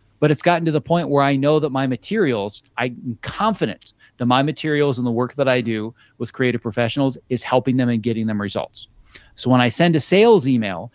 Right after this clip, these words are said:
it's not, "Oh God, I'm, I'm being salesy or I'm such a marketer and I don't wanna bother these people." It's, I know that instead of just statistics and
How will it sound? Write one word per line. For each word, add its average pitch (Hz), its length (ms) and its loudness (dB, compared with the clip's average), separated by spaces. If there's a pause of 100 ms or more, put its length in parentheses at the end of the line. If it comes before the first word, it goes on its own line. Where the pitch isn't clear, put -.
(160)
it's 135 180 -8
not, 160 200 0
"Oh 135 140 0
God, 120 360 -4
I'm, 113 160 -6 (240)
I'm 120 100 -6
being 131 220 0
salesy 117 640 -2
or 113 80 0
I'm 113 100 0
such - 220 -4
a 127 40 2
marketer 123 680 4
and 110 80 2
I 123 80 4
don't 135 80 4
wanna 135 160 4
bother 135 360 2
these 110 180 -6
people." 104 440 -10 (280)
It's, 131 240 -6
I 147 160 4
know 143 380 6
that 175 280 0
instead 151 400 0
of 135 120 0
just 135 260 -2
statistics - 640 -8
and 131 100 -6